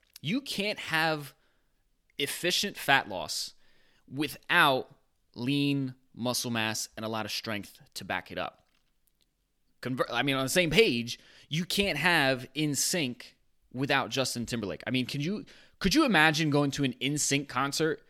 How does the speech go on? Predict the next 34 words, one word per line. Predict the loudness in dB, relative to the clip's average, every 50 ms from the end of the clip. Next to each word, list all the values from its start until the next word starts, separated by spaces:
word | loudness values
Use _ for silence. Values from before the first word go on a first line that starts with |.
| _ _ _ _ _ _ _ _
and | -4 -2 -2
it's | -2 -2 -4
just | -4 -2 -2 0 0 -2 -4 -8 -12 -18 -20 _ _ _ _ _ _ _ _ -4
Joey | -2 2 2 2 2
Fatone, | 0 -2 -4 0 2 4 4 4 4 2 2 0 -2 -6 -10 _ _ _ _ _ _ _ _ 0
uh, | 2 4 4 6 6 6 6 6 6 6 6 6 6 6 4 2 -2 -6 _ _ _ _ _ _ _ -20 -20 _ _ 0
J | 2 4 4 4 4
C, | 2 4 4 6 6 6 6 4 2 0 -2 -6 -12 _ _ _ _ _ _ _ _ _ _ _ _ _ _ _ _
Chris, | -4 2 4 4 6 6 6 4 2 0 -2 -4 -8 -14 _ _ _ _ _ _ _ _ _ _ _
and | -2 0 2 2
then, | 2 2 2 2 2 0 -2 -4 -8 _ _ _ _ _ _ _ _ _ _ _ _ _
uh, | 0 2 4 4 4 4 4 2 0 -2 -4
Lance | -2 -2 -2 0 4
Bass? | 6 6 6 6 4 2 -2 -6 -10 _ _ _ _
Look | -6 -4 -2
at |
that. | -2 -2 -2
I | -2
remembered | 0 0 0 0 0 0
all | 0 -2 -2
of | -2
them. | -4 -10 -14 -18 _ _ _ _ _ _ 6
No, | 8 10 10 10 8 4 0 -6 -12 -18 -20 _ _
Justin | -2 0 0 2 2
Timberlake | 2 4 6 4 4 4
was | 2 0 0
the | 0 0
star | 0 0 0 2 2 2
of | 2
the | 2
show. | 6 8 8 8 8 4 -4 -14 -6 -2
Like, | 0 0 2
it | 2 2
would, | 2 0 0 -2 -8